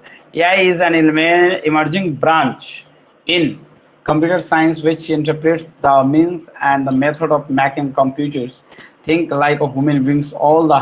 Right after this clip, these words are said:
high level languages like C and C plus plus, Java, dot net, et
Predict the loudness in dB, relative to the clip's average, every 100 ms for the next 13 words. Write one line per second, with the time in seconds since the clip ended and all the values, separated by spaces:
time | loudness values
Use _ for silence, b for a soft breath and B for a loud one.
0 | -2 0 2 2 0 0 0 2 0 -2
1 | -8 -14 _ B B _ -2 0 0 -2
2 | -10 _ _ -20 -6 -4 -2 0 0 -2
3 | -2 -2 0 -2 -2 -2 -2 -2 0 2
4 | 2 2 0 0 -6 -6 -8 -10